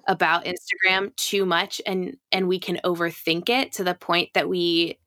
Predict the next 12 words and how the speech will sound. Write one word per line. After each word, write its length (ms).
literally 520
are 60
putting 280
a 60
plug 340
in 80
our 120
creativity 720
and 100
our, 360
our, 240
uh, 80